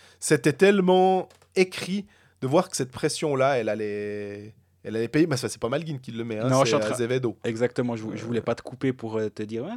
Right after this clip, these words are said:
Speaker 2: t'as fait une petite
Speaker 1: Ouais, ouais, ouais.
Speaker 2: Mais effectivement, c'est, c'est Azevedo qui marque le, le premier but à la septième. Moi, j'avais dit, genre, à la dix, vous verrez, il y aura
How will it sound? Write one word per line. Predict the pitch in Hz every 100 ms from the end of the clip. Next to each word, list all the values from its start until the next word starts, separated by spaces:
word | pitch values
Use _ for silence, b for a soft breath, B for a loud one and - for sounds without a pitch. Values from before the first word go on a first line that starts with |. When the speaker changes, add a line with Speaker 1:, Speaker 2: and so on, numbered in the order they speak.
| 226
Speaker 2:
t'as |
fait | 165 135
une | 127
petite | -
Speaker 1:
Ouais, | 127
ouais, |
ouais. | 160 160 151 135 -
Speaker 2:
Mais | 127 123
effectivement, | 135 131 147 139
c'est, | 123 120 113 110
c'est | - 113
Azevedo | 120 135 139
qui | 131
marque | 123 120 131
le, | 120
le | 117
premier | -
but | 131 127
à |
la | 117
septième. | - 131 - 127
Moi, | 120
j'avais | 120 113
dit, | 117 113
genre, | 113
à | 113
la | 117
dix, | 120 139
vous | 127 135
verrez, | 190
il | 185
y |
aura | 131 131